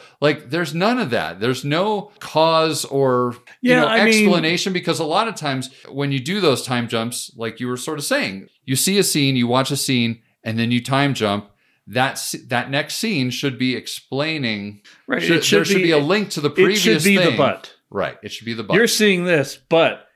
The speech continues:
Speaker 2: here's what actually happened.
Speaker 1: Exactly.
Speaker 2: Right.
Speaker 1: And
Speaker 2: Right.
Speaker 1: if it
Speaker 2: And
Speaker 1: doesn't, if there, if it's a non sequitur,
Speaker 2: Right.
Speaker 1: then, then you've got a problem.
Speaker 2: Right. And again, it's, it's a cheater. It's like having to explain a joke. If you have to explain a joke, it's not funny. If you have to tell me something is happening in a movie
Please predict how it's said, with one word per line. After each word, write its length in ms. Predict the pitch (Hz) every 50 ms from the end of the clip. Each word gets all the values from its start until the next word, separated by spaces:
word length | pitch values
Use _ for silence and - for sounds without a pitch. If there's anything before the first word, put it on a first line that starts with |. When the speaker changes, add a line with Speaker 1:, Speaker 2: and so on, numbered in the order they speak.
| _
Speaker 2:
here's 300 | - - 190 190 160 147
what 180 | 143 131 127 127
actually 480 | 135 135 143 143 - - 113 92 95 76
happened. 380 | - - - - - - - -
Speaker 1:
Exactly. 600 | 143 139 123 120 131 160 170 190 208 - - 120
Speaker 2:
Right. 240 | 101 82 73 71 _ _ _ -
Speaker 1:
And 80 | - 135
Speaker 2:
Right. 100 | 123 120
Speaker 1:
if 80 | 120
it 80 | 165 139
Speaker 2:
And 140 | 139 139 143
Speaker 1:
doesn't, 460 | 175 208 262 220 165 147 123 117 120
if 140 | 120 120 -
there, 100 | 151 147
if 240 | 143 139 131 -
it's 120 | 139 131 -
a 60 | 143
non 320 | 131 135 139 139 139 139 135
sequitur, 640 | - - 208 220 220 - 127 110 92 90 92 95 - -
Speaker 2:
Right. 280 | 135 127 117 101 -
Speaker 1:
then, 400 | 117 139 156 156 156 156 127 117 117
then 180 | 127 143 147 156
you've 140 | 165 151 151
got 120 | 170 160 151
a 40 | 147
problem. 520 | - 165 160 156 151 139 - 135 123 123 _ -
Speaker 2:
Right. 240 | - 147 135 127 123 -
And 160 | 135 139 143
again, 380 | 147 139 147 131 110 - - _ -
it's, 180 | - 139 139 -
it's 180 | 185 175 - -
a 60 | 170
cheater. 380 | - - 247 220 185 143 127
It's 180 | 127 127 - -
like 160 | 175 165 139
having 260 | 180 175 170 175 175 170
to 60 | 165
explain 380 | 151 - - - 170 160 160 156
a 60 | 147
joke. 300 | 131 127 131 113 98 -
If 120 | 110 - -
you 60 | 143
have 140 | 147 156 151
to 60 | 160 156
explain 320 | 139 - - 160 156 156
a 80 | 156 143
joke, 300 | 127 135 131 123 123 131
it's 120 | - -
not 180 | 135 123 120 123
funny. 300 | - 175 170 151 113 - _ _ _ - - - _ -
If 120 | 160 147 147
you 100 | 151 131
have 180 | 139 143 151 -
to 80 | 175
tell 240 | 151 - 180 175 175
me 100 | 170 160 143
something 400 | - - 160 151 156 165 156 151
is 120 | 139 135
happening 520 | - 147 160 170 175 - 156 147 147 143 139
in 100 | 135 135
a 40 | 131
movie 500 | 135 151 185 202 175 156 143 131 131